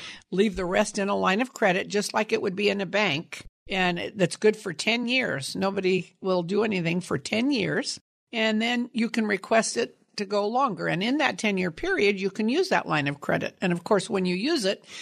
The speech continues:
that's when it starts accruing interest that you would owe at the end,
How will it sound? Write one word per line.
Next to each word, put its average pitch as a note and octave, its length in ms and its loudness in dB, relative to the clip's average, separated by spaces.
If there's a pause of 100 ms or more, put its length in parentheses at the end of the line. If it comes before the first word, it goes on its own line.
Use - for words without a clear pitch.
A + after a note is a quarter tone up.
(160)
that's A3 260 2
when G#3 140 0
it F#3 120 -2
starts F3+ 320 -2
accruing E3 480 0
interest C#3 460 0
that - 140 -2
you D#3 140 2
would D#3 160 -2
owe D3+ 220 0
at C3 100 -8
the - 240 -4
end, C3+ 320 -6